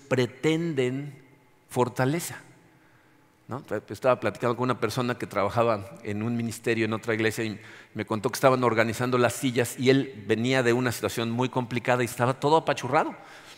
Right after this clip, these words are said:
Y otra persona que estaba con él dijo, "¿Qué te pasa?". Dijo, "No, es que me pasó esto y esto". Y, "Sí, sí, sí, pero aquí estamos en el ministerio, no puedes estar con esa cara, sonríe. Te tienen que ver con fortaleza".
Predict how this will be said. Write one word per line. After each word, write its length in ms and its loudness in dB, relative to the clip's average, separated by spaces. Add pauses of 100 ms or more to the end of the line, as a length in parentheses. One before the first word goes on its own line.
(320)
Y 140 2
otra 260 6
persona 240 2
que 60 -10
estaba 180 4
con 140 -2
él 60 0
dijo, 120 -2
"¿Qué 80 -4
te 100 -8
pasa?". 340 -4 (420)
Dijo, 160 -14
"No, 160 -8
es 100 -10
que 60 -8
me 80 -4
pasó 260 -4
esto 260 -4
y 20 -4
esto". 140 -10
Y, 20 -8
"Sí, 180 0
sí, 100 0
sí, 140 2
pero 160 2
aquí 100 -4
estamos 220 4
en 80 2
el 60 2
ministerio, 420 6
no 180 4
puedes 240 4
estar 220 4
con 160 2
esa 180 2
cara, 200 8
sonríe. 1000 2
Te 80 -2
tienen 240 10
que 80 6
ver 120 6
con 160 2
fortaleza". 600 4